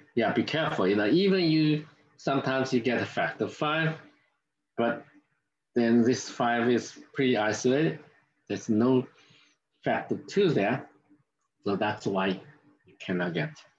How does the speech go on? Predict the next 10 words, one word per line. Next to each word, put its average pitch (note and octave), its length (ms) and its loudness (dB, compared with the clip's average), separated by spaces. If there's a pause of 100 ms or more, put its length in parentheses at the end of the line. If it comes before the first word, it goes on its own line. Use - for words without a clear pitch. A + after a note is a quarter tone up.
(880)
uh, D2+ 400 -4 (800)
terminating F2+ 520 0
zero. - 260 -4 (1300)
Okay, G2+ 420 -4
my B2 220 2
next F3+ 480 0
problem A2 420 0
is G#2 140 -2
slightly, G#2 880 0 (600)
uh, F#2+ 440 0